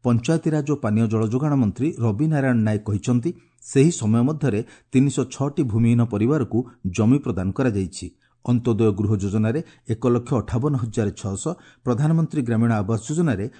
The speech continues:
ଅଠେଇଶ ଲକ୍ଷ ସାତ ହଜାର ଦୁଇଶହ ଏକସ୍ତରୀଟି ପରିବାରକୁ ଗୃହ ମଞ୍ଜୁର କରାଯାଇଥିବା ମନ୍ତ୍ରୀ ବିଧାନସଭାରେ ପ୍ରକାଶ କରିଛନ୍ତି। ରାଜ୍ୟରେ ଦୁଇ ହଜାର ସତେଇଶ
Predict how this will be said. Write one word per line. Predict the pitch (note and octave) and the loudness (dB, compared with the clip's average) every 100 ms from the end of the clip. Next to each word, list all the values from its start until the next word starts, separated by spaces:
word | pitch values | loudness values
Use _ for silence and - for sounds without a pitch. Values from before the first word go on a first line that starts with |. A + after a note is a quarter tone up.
| _ | _
ଅଠେଇଶ | A2+ - F3 F3+ | -6 0 0 0
ଲକ୍ଷ | D#3+ E3 | -4 -4
ସାତ | D3 A2 - | -4 -6 -4
ହଜାର | A#2+ A2 B2 | -4 -2 -4
ଦୁଇଶହ | A2+ A#2 A2+ | -2 -2 -2
ଏକସ୍ତରୀଟି | G2+ A2 - A2+ G2+ G#2+ | -4 -6 -6 -4 -4 -4
ପରିବାରକୁ | G#2 B2 E3 A#2+ G#2 G2+ - _ A2 | -2 0 0 0 -4 -6 -10 _ -2
ଗୃହ | B2+ C#3+ | 2 2
ମଞ୍ଜୁର | D3+ A#2 A2+ G#2+ | 4 2 2 -2
କରାଯାଇଥିବା | G#2+ A#2 F3 - G2+ G#2+ - - - | -2 0 0 0 -4 -6 -6 -10 0
ମନ୍ତ୍ରୀ | B2+ - B2+ | 0 2 -4
ବିଧାନସଭାରେ | F#2+ G2+ D3+ - G#2 G#2 | -2 -2 -4 -4 -6 -6
ପ୍ରକାଶ | F3 D3 A2+ | -6 -8 -6
କରିଛନ୍ତି। | - F2+ - F#2+ - - _ _ _ _ _ _ | -6 -8 -6 -6 -8 -20 _ _ _ _ _ _
ରାଜ୍ୟରେ | B2 C#3 E3 F3 D#3+ B2+ | 4 4 6 4 2 4
ଦୁଇ | D3+ | 6
ହଜାର | E3+ D#3+ F3 | 6 2 0
ସତେଇଶ | - B2+ F3 | -2 -2 0